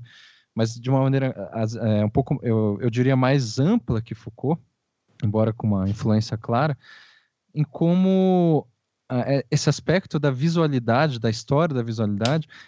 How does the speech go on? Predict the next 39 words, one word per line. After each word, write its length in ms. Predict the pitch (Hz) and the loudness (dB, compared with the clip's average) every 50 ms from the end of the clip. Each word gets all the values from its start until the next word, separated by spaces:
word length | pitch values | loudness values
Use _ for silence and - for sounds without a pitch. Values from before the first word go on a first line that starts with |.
| _ - | _ -4
ela 180 | 123 123 135 | 0 0 2
influencia 800 | 151 160 - - - 160 160 151 135 - - - - 190 208 190 - - _ _ _ _ - | 2 0 0 0 -2 0 2 0 0 -2 -6 -4 -2 0 0 0 -2 -6 _ _ _ _ -8
justamente 800 | 160 131 170 190 - - 202 180 165 160 170 185 185 - - | -2 -2 -2 -2 0 0 0 2 2 2 0 0 -4 -4 -6
o, 180 | 180 170 - - | -6 -6 -4 -6
os, 120 | 139 123 139 | -6 -4 -4
o, 640 | 139 - 135 123 127 127 131 127 131 127 123 113 120 | -2 0 2 2 4 4 4 4 4 2 2 0 2
não 160 | 135 175 202 | 0 0 0
só 160 | - - 185 | 0 0 0
os 100 | 156 139 | 0 2
nossos 220 | 143 143 143 - | 2 0 0 -2
comportamentos 840 | - - 147 131 - - 135 120 - 135 131 127 135 - - 123 113 131 | -2 -2 -2 0 2 0 -2 0 0 0 2 2 0 -2 -4 -6 -2 0
hoje, 240 | 135 165 190 196 - - - - - - - _ _ - - | 2 2 0 0 -4 -14 -20 -20 -20 -20 -20 _ _ -4 0
mas 220 | 143 147 143 - - | 0 0 0 -2 -10
boa 380 | 139 131 131 135 160 196 233 233 | -12 -10 -4 -2 0 0 0 0
parte, 480 | - - 185 180 196 202 196 - - | 0 0 2 2 2 2 0 -2 -6
assim, 340 | 202 - - - 185 190 202 | -6 -4 -2 0 2 2 2
desses 400 | 185 180 185 180 - - 190 - | 2 2 0 -2 -2 -6 -8 -6
conflitos 680 | - - 202 190 175 - - 180 190 196 - - 175 156 | -4 -2 0 0 0 -2 -2 0 0 0 0 0 -2 0
de 100 | 156 170 | 2 2
âmbito 520 | 165 170 180 170 - - - 175 165 156 | 2 2 2 0 -2 -2 0 2 2 2
sociocultural 920 | 147 - - 165 156 - - - 165 - - - 165 147 139 143 165 170 - _ _ _ _ _ _ _ - - _ - - - | 0 2 0 0 0 -2 -4 -6 -6 -4 -2 0 2 2 4 4 2 0 -2 _ _ _ _ _ _ _ -20 -20 _ -20 -20 -16
que 320 | - - 151 147 147 151 | -6 -2 0 0 2 2
a 40 | 151 | 2
gente 260 | 139 151 156 - - | 2 2 0 0 -2
vive 240 | 143 127 160 175 156 | -2 0 0 2 2
hoje, 320 | 131 117 101 95 90 92 95 | 2 2 2 0 -2 -6 -10
assim. 240 | - - - 90 - - - - - - - _ _ - | -12 -10 -10 -10 -10 -10 -18 -20 -20 -20 -20 _ _ -2
Isso, 400 | 107 127 - - 160 156 143 107 | -2 -2 0 0 0 0 2 0
assim, 220 | 120 - - 147 | -2 -2 0 0
é 20 | |
uma 120 | 147 156 143 | 2 2 0
coisa 300 | - - 147 151 156 160 | 0 0 0 0 0 -2
que 140 | - - 165 | -2 -2 0
eu, 320 | 160 156 147 131 127 98 | 0 0 -2 -4 -6 -6
é, 1400 | 95 110 104 104 104 98 98 95 95 92 92 90 87 87 - - - - - - - - 67 - - - - - - | -4 0 0 2 2 2 2 2 0 0 0 0 -2 -2 -4 -4 -6 -8 -8 -10 -10 -12 -16 -14 -14 -14 -14 -10 -4
eu 180 | - 113 110 | 0 2 4
acho, 300 | 120 127 - - - 98 | 4 2 2 -2 -8 -10
como 200 | 101 - 135 151 | -4 -2 0 0
eu, 40 | 156 | 0